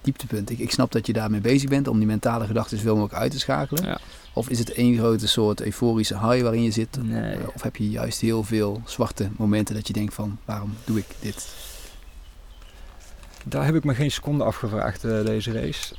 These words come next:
Speaker 2: Er zijn races bij waar ik me da-, wel degelijk afvraag. En dan wordt het heel zwaar. Ehm, nee, ik, ik, eh, het wordt,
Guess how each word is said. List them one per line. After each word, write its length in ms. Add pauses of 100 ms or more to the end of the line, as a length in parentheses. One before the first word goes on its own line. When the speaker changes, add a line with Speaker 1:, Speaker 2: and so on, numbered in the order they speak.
(140)
Speaker 2:
Er 60
zijn 180
races 220
bij 180
waar 120
ik 60
me 80
da-, 280
wel 120
degelijk 300
afvraag. 460
En 80
dan 100
wordt 160
het 100
heel 120
zwaar. 360 (460)
Ehm, 400 (720)
nee, 220
ik, 160
ik, 340 (520)
eh, 340
het 180
wordt, 180